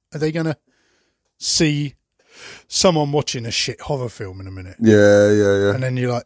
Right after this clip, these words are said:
Speaker 1: realise, "Oh no, it is actually just the introduction of the film." But it was so fucking awful. But then the woman in that is set in the past, about thirty years ago. Then it's the titles, and then it comes into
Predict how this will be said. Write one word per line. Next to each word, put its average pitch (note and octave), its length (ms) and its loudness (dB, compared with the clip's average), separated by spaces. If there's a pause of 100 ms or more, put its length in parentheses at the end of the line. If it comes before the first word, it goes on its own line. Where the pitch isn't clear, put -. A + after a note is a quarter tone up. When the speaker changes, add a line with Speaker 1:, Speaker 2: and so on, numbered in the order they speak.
Speaker 1:
realise, C3 580 -2 (280)
"Oh C#3 100 -6
no, B2+ 200 -6
it A2+ 100 -10
is A#2 140 -10
actually A#2 320 -12
just - 240 -14
the B2+ 120 -10
introduction C3 640 -8
of C3 100 -10
the B2+ 80 -10
film." D#3 360 -6 (100)
But B2 100 -16
it - 60 -20
was C#3 100 -12
so D3 320 -2
fucking A2+ 400 -14
awful. G2+ 500 -18 (440)
But C#3 120 -6
then D3+ 140 0
the D3+ 80 2
woman D#3 280 2
in C#3 140 -4
that C3+ 180 -4
is - 80 -4
set - 260 0
in C#3+ 120 -8
the C#3+ 80 -4
past, G2+ 460 -12
about - 180 -16
thirty C#3+ 320 -8
years G#2+ 240 -8
ago. G2+ 240 -14 (180)
Then G3+ 260 -2
it's E3+ 120 -6
the D#3 140 -10
titles, D3+ 680 -4
and D#3+ 100 -6
then G3 100 0
it F#3+ 100 -6
comes E3+ 300 0
into D3+ 680 -4